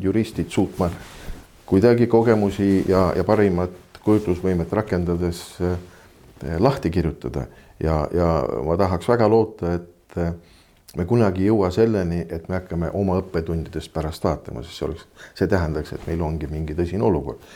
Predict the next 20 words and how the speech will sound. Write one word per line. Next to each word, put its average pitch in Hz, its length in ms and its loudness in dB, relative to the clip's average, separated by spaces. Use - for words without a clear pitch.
Aga, 85 400 2
aga 82 160 0
selleks 113 400 4
peab 82 240 -4
olema 92 240 2
valmisolek, 80 800 -2
valmisolek 90 640 0
ja, 76 80 0
ja, - 300 -4
ja - 180 -4
kõigepealt 85 400 0
teadvustamine, 69 720 -4
et - 180 -14
need 98 300 2
küsimused 85 560 -2
s-, - 140 -20
saavad 80 320 2
hoopis 110 320 2
teise 82 320 2
konteksti, 90 640 0